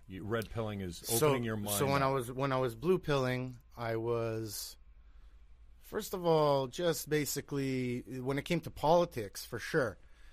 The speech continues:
Speaker 2: I realized a long, long time ago, everybody's lying.
Speaker 1: <laughs>
Speaker 2: I'm not, I'm not even bothering to look. I don't care about any of them.
Speaker 1: Hmm.
Speaker 2: And then the only ones that I would know about are ones that, you know, obviously pushed through the barrier of a guy who just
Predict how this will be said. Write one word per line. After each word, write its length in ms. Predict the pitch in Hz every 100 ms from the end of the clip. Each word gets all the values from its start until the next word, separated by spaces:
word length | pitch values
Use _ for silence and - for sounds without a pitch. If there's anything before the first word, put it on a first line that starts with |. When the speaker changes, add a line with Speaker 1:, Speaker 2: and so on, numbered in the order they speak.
| - -
Speaker 2:
I 60 | 117
realized 540 | 120 131 127 123 113
a 60 | 120
long, 360 | 120 147 156
long 220 | 147 139 135
time 220 | 139 135
ago, 420 | 120 123 120 117 -
everybody's 500 | - 135 127 123 120
lying. 480 | 120 123 131 147 190 - - - 85
Speaker 1:
<laughs> 360 | 110 90 85
Speaker 2:
I'm 180 | 127 127
not, 260 | 131 131 131
I'm 180 | 123 131
not 140 | 139
even 120 | 127
bothering 480 | 120 127 123 123 120
to 80 | 113
look. 720 | 117 120 110 117 147 - - - - - -
I 60 |
don't 120 | 156
care 420 | - 160 165 104 - - - - - - - -
about 260 | 117 127 139
any 220 | 156 147
of 100 | 98
them. 140 | 85 - - -
Speaker 1:
Hmm. 140 | 80 76
Speaker 2:
And 120 | 110
then 120 | 139
the 100 | 143
only 220 | 151 160 160
ones 240 | 160 127
that 80 | 143
I 60 | 143
would 180 | 139 131
know 200 | 151 156
about 300 | 127 135 135
are 180 | 127 123
ones 300 | 131 131 110
that, 200 | 127 123
you 80 |
know, 140 | 127 113
obviously 580 | 120 123 120 - 127 120
pushed 440 | - 147 - -
through 180 | 135 135
the 120 | 123
barrier 520 | 104 143 147 143 123
of 140 | 120 117
a 60 |
guy 220 | 120 127 127
who 180 | 120
just 260 | 120 127 -